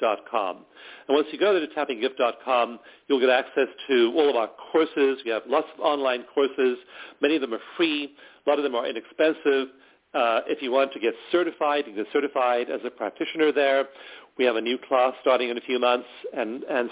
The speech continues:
so all of the riches of E F T are available through tapping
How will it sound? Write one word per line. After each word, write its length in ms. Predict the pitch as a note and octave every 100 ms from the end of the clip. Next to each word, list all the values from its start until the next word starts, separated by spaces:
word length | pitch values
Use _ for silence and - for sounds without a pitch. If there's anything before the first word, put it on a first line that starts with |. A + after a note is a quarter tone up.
| -
so 260 | B2+ A2+ A2 - - -
all 220 | F3 F#3
of 80 | D3
the 80 | A#2+
riches 580 | G#2+ D#3 F#3 C#3+ C3+ - -
of 260 | - B2+ B2
E 120 | B2+
F 140 | A#2 -
T 320 | - B2+ G#2 G#2 - - - -
are 280 | C3+ B2 C3+
available 560 | A#2 B2+ A#2 A#2 A2 A2
through 320 | - A2+ A2 G#2 _ - -
tapping 540 | D3 - B2+ G#2 G#2+